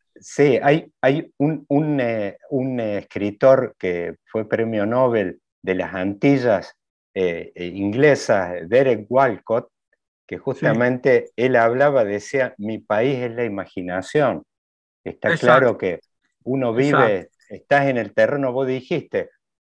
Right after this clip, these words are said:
Speaker 1: "Mi imaginación está en la Argentina, esa que, que es la que los empujó a tus abuelos o padres a venir de Italia perseguidos y a tomar en, en la disyuntiva esa, en lugar de ir a Estados Unidos,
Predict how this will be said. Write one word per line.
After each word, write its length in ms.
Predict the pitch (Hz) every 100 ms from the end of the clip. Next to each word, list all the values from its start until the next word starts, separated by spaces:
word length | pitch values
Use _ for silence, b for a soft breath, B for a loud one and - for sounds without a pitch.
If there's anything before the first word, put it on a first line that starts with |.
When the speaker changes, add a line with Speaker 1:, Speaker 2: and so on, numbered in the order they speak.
| -
Speaker 1:
"Mi 300 | 117 110 175
imaginación 960 | - 170 127 135 123 120 117 165 165 180
está 260 | 117 - 131
en 100 | 135
la 60 | 123
Argentina, 640 | 117 110 107 113 135 131
esa 360 | 123 143 123 - _ _ _ -
que, 300 | 98 90 -
que 260 | 104 101 143
es 160 | 117
la 160 | 127 123
que 100 | 113
los 220 | 107 101
empujó 580 | 101 - 113 107 - 139
a 160 | 123
tus 200 | - 95 - -
abuelos 640 | 101 101 127 131 123 107 - _ _
o 200 | - 92
padres 440 | - 120 123 120 98
a 120 | 95
venir 560 | 95 98 113 120 113 -
de 140 | 95
Italia 720 | 95 98 123 120 113 98 87 _ _ _ _
perseguidos 760 | 101 92 - 104 113 135 151 123
y 100 | 101
a 140 | 101
tomar 560 | - 107 127 147 151 - _ -
en, 280 | 104 101 104
en 320 | 110 101 95
la 100 | 101
disyuntiva 720 | 104 98 117 113 117 147 151
esa, 280 | 165 175 151
en 440 | 139 123 110 123 120
lugar 260 | 113 139
de 80 | 147
ir 60 | 139
a 40 |
Estados 340 | - 143 139 131
Unidos, 420 | 135 160 175